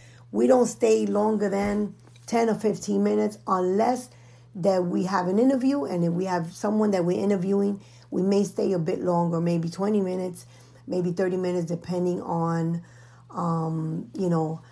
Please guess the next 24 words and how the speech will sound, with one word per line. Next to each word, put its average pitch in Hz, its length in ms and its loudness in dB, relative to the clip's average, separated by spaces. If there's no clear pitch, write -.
how 185 240 0
deep 180 340 -4
we 180 80 -2
go 180 220 0
into 175 220 -2
the 165 100 -2
interview. - 500 -6
So 190 340 2
I'm 190 180 -2
not 185 180 0
gonna 202 180 0
take 208 200 0
much 196 260 -2
of 190 120 -2
your 202 120 0
time. 196 500 -2
Again, 175 440 -2
this 175 200 -2
is 175 180 -2
just, 180 380 -2
hello, 277 680 6
the 214 200 2
first, 277 840 4
uh, 180 640 4